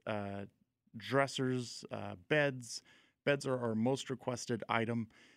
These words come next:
and to be very honest, it would be so convenient of us if we just said, "You know, we don't deal with them anymore,"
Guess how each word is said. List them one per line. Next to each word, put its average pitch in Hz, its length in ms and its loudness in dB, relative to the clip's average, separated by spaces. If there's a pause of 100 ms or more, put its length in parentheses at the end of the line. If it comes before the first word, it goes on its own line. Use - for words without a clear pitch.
(100)
and 123 160 2
to 127 60 -2
be 120 140 4
very 120 480 6
honest, 123 460 0
it 120 80 2
would 110 200 0
be 107 140 0
so 120 240 0
convenient 113 480 0
of 98 120 -6
us 101 220 -4
if 107 140 -6
we 110 100 -4
just 104 200 -4
said, 104 140 -4
"You 127 80 -4
know, 143 140 -2
we 139 140 -2
don't 147 180 -2
deal 120 180 0
with 110 140 -2
them 101 100 -6
anymore," 95 380 -8